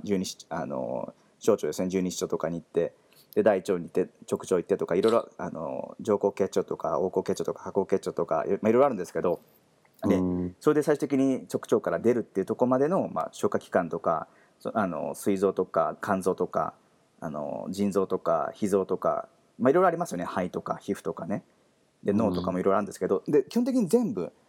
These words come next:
Speaker 1: その、一話一話で、あの、しっかり話していって、ちゃんと理解して、医学的、西洋医学的な、その、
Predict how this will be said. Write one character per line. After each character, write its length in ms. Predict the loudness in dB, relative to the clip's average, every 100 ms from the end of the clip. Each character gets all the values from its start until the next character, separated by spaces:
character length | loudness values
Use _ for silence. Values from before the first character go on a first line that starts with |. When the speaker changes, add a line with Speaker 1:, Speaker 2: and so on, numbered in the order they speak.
| _ _
Speaker 1:
そ 100 | -4
の、 160 | -2 -2 -6
一 180 | 0 4
話 80 | 4
一 180 | 4
話 100 | 0
で、 200 | 0 -2 -6 -20 -20
あ 100 | -12
の、 360 | -8 -8 -8 -10 _ _ -14
し 100 | -2
っ 40 |
か 100 | 2
り 60 | 2
話 240 | 0 -4
し 20 |
て 100 | -4
い 40 | -8
っ 20 |
て、 300 | -6 -4 -2
ち 80 | 0
ゃ 40 |
ん 40 | 2
と 80 | 2
理 100 | 4
解 200 | 2 0
し 60 |
て、 140 | 0 0
医 60 |
学 140 | 0 -4
的、 120 | 2
西 140 | 4
洋 120 | 4
医 40 | 2
学 160 | -2
的 220 | -2 0 2
な、 180 | 0 -4 _ _ _ -12
そ 100 | -6
の、 380 | -4 -6 -8